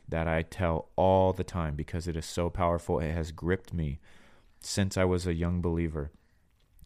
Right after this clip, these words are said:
And it has activated me and so many people. I can honestly say it has activated tens of thousands of people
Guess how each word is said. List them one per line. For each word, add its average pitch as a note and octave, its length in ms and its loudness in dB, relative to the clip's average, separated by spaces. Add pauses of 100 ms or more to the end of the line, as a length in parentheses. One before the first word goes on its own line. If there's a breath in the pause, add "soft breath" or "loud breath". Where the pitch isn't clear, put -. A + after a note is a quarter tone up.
(160)
And E2+ 480 0 (600 soft breath)
it G2 200 2
has F2+ 280 0 (100)
activated F2 640 2
me F2 360 2
and E2 280 0
so - 420 0
many G2 220 2
people. D#2+ 320 -4
I F2+ 100 2
can F#2+ 260 0
honestly F#2+ 420 0
say F2+ 260 0
it D2+ 100 0
has F2+ 220 -2
activated F2 600 -2
tens G2 300 0
of G2+ 100 -2
thousands F2 460 0
of E2 80 -8
people D#2+ 420 -4